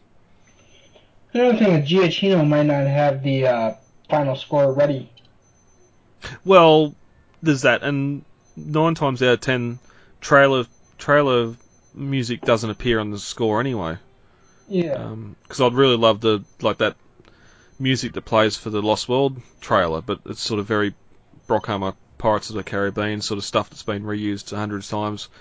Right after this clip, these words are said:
Speaker 2: I'm sure it's on
Speaker 1: Mm-hmm.
Speaker 2: a score that come out for a film later on, but, um, yeah. Yeah.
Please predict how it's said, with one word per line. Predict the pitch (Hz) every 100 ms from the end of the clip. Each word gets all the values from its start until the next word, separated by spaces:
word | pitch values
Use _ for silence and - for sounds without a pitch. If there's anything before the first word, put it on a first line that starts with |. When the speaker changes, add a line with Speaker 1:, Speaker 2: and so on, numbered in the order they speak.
| -
Speaker 2:
I'm | 117
sure | - 135
it's | 110
on | 120
Speaker 1:
Mm-hmm. | 95 156
Speaker 2:
a |
score | 165 123 117 117
that | -
come | 113 110
out | 110
for | -
a | 107
film | - 113 107
later | 104 98 113
on, | 107
but, | 98 - - - - _ _ -
um, | 113 110 104 104 104 _ _ _ _ _ _ _ _ _ _ _ _ _ _ _ _ _ -
yeah. | 135 104 98 - - _ _ _ _ _ _ _ _ _ _ _ _ _ _ _ _ - _ _ _ _
Yeah. | - - -